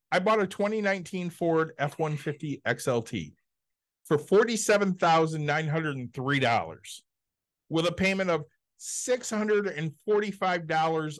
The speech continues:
a month, with, I believe, an interest rate of four point two four percent on eighty-seven month loan terms with sixty-seven months remaining.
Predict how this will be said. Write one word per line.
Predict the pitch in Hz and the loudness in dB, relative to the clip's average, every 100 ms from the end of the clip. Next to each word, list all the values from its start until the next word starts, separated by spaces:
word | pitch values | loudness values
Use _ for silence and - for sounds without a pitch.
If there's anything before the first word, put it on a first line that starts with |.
| - | -6
a | 135 | -4
month, | 139 151 123 92 _ _ _ _ _ _ _ _ _ _ _ | -2 -2 -2 -4 _ _ _ _ _ _ _ _ _ _ _
with, | 147 151 | -6 -2
I | 160 | -2
believe, | 160 165 180 165 | -2 -2 -2 -2
an | 156 | -2
interest | 147 143 120 | -4 -6 -4
rate | 139 123 113 | -2 -2 -4
of | - | -4
four | 135 - | -4 -4
point | 131 113 101 | -6 -8 -8
two | 110 | -10
four | 104 104 | 0 0
percent | 95 92 - 104 82 - _ _ _ _ _ _ _ - | 0 -8 -6 -4 -4 -6 _ _ _ _ _ _ _ -4
on | 123 120 - _ - | 0 0 -4 _ -6
eighty-seven | 147 160 160 156 - - 151 135 139 131 | -2 -2 -2 -4 -4 0 2 4 2 0
month | 127 120 117 | 2 2 0
loan | 104 113 117 117 117 | -4 -2 0 0 -4
terms | 110 120 101 98 104 | -4 -2 -2 -4 -8
with | 101 | -10
sixty-seven | - - 117 - 117 - 107 101 95 | -10 -6 -6 -6 -8 -2 0 2 0
months | 92 90 90 | -2 -4 -8
remaining. | 85 87 80 95 - | -8 -8 -10 -12 -18